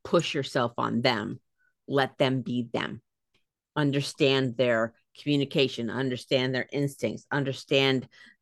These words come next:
their breed, their species. Don't assume that you know what your dog's gonna wanna eat or what your cat's gonna wanna eat or what they're gonna play with or if they're gonna need twenty toys a month.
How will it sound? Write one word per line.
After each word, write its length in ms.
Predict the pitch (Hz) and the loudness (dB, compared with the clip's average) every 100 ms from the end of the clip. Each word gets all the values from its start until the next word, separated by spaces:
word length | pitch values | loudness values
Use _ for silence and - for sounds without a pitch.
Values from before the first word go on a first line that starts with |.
| _ _ - | _ _ -14
their 320 | 139 131 147 127 | -6 2 4 2
breed, 540 | - 135 131 123 110 | 0 0 2 0 0
their 140 | 120 | -2
species. 840 | 123 - 135 127 123 107 87 110 - _ _ _ - 143 123 | -4 -4 0 0 0 -4 -4 -6 -14 _ _ _ -12 -12 0
Don't 280 | 170 160 156 - | 4 4 2 -4
assume 680 | - - 185 185 170 147 151 | -6 -2 4 6 6 4 2
that 160 | 139 - | 0 0
you 160 | 143 | 0
know 640 | 139 139 151 143 123 123 - _ _ _ - | 4 6 8 8 6 2 -4 _ _ _ -8
what 380 | 147 151 156 | -2 2 2
your 200 | 143 139 139 | 2 0 4
dog's 380 | 139 139 139 | 4 4 0
gonna 200 | - 143 | -4 -2
wanna 280 | 131 131 120 - | 0 0 -2 -4
eat 360 | 143 123 110 - - | -4 -4 -4 -6 -2
or 80 | 131 | 2
what 300 | 131 135 151 | 2 2 -2
your 80 | |
cat's 380 | - 156 135 - | -4 0 0 -2
gonna 200 | - 135 | -6 -4
wanna 260 | 135 131 - | -2 -4 -4
eat 280 | 143 131 - | -4 -4 -2
or 100 | 120 | -4
what 280 | 120 135 143 | 0 0 2
they're 100 | 131 | 0
gonna 220 | 131 135 | 0 -2
play 320 | 117 - 135 127 | -2 0 2 4
with 260 | 123 - | 2 2
or 140 | 120 131 | 0 0
if 100 | - | 0
they're 120 | 143 | -2
gonna 160 | 139 135 | 0 -2
need 260 | 143 127 | -2 -6
twenty 340 | - 135 131 120 | -6 -2 -2 -2
toys 320 | - 135 123 | 0 0 2
a 60 | 127 | 2
month. 340 | 131 85 | 2 -2